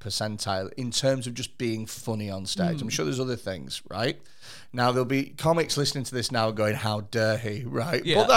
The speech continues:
Speaker 1: that, eh, I'm just being honest, right? But how do I know that I'm not act-, and I feel like I'm really self-critical. How do I not know that I'm not actually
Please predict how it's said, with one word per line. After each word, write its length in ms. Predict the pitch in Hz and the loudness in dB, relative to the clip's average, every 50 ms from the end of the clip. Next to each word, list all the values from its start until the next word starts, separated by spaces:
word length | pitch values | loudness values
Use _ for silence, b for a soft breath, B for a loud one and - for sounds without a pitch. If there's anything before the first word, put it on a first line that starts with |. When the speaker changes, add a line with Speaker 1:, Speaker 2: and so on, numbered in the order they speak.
| 220 220 | 8 8
Speaker 1:
that, 80 | 214 247 | 4 -2
eh, 320 | 359 415 440 427 415 453 | -4 -2 -2 -2 -2 -2
I'm 120 | 370 294 - | -2 -2 -2
just 180 | - - - - | -2 -6 -4 -2
being 200 | 127 120 113 113 | 0 2 2 2
honest, 400 | 113 117 113 107 101 - - - - | 0 0 0 -2 -4 -6 -8 -8 -8
right? 320 | 101 107 104 120 160 - B B B B B B B B B - | -8 -4 -4 -4 -4 -6 B B B B B B B B B -2
But 200 | - 185 - - | -2 -2 0 -2
how 360 | - 175 220 262 311 330 330 | -2 -2 0 0 0 0 0
do 200 | 277 - 240 214 | -2 -2 -4 -2
I 220 | 220 214 214 214 202 | -2 0 0 0 -2
know 640 | 190 180 180 190 185 156 107 101 - 85 107 - b b b b b b - | 0 2 4 4 4 4 4 2 0 -2 -6 -8 b b b b b b -2
that 120 | 143 147 165 | 2 6 6
I'm 340 | 208 247 269 277 277 254 233 | 8 8 8 6 6 6 6
not 180 | 233 226 208 | 6 8 8
act-, 160 | 202 190 190 - | 6 4 4 4
and 100 | 180 185 | 4 6
I 120 | 226 285 | 6 6
feel 440 | 285 - - - 262 269 277 269 208 | 4 2 -2 0 2 2 6 6 6
like 240 | 156 139 135 131 - | 8 8 6 6 4
I'm 120 | 135 131 135 | 2 4 4
really 200 | 135 139 135 127 | 4 4 4 4
self-critical. 920 | - - 143 135 120 - - 185 180 - 143 - - 107 98 92 - b b b b b b - | 6 6 6 6 4 2 0 0 0 0 -2 -2 -2 -2 -4 -4 -6 b b b b b b -2
How 300 | - 214 294 349 370 359 | 2 4 4 4 4 4
do 100 | 359 320 | 4 4
I 180 | 302 285 285 269 | 6 6 6 6
not 440 | 254 240 226 226 220 214 185 - - | 4 4 6 8 8 8 6 4 0
know 380 | 170 165 160 143 123 107 110 | 2 4 6 6 6 4 4
that 160 | 113 117 - - | 2 0 0 0
I'm 280 | - 151 175 185 180 170 | 0 0 0 0 2 2
not 180 | 170 175 - - | 2 2 2 2
actually 540 | 147 - - - - - 98 90 76 87 | 0 0 0 -2 -4 -4 -4 -6 -8 -8